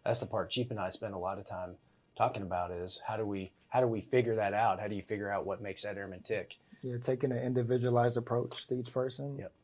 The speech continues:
Speaker 2: That's something I learned early on. Yes, sir.
Speaker 1: Yeah, and we, we said in the very first one, and I think too, so when you're in Chief's position one day or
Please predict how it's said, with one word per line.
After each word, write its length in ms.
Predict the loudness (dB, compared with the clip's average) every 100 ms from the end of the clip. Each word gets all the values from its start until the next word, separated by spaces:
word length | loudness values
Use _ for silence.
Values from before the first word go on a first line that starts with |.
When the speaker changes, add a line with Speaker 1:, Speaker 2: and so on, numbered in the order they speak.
| _ _ -8
Speaker 2:
That's 180 | -2 -2
something 220 | 0 0
I 40 | 0
learned 240 | 0 2
early 260 | 2 2 0
on. 340 | -2 -4 -8 -4
Yes, 160 | -4 -2
sir. 240 | -2 -4 -8 -10
Speaker 1:
Yeah, 200 | -4 -4
and 120 | -2
we, 360 | 0 0 -2 -4
we 100 | -6
said 160 | 0 0
in 60 |
the 60 | 2
very 160 | 0 4
first 280 | 2 2
one, 200 | -2 -4
and 120 | -4 -6
I 60 |
think 220 | -6 -8
too, 340 | -2 0 2 -2 -8 -20 -20 -20 0
so 180 | 4
when 180 | 6 4
you're 440 | 6 8 8 6 0 _ -20 -10 0
in 280 | 2 2
Chief's 280 | 6 6 6
position 340 | 4 4 4 4
one 180 | 4 6
day 180 | 8 8
or 340 | 8 4 0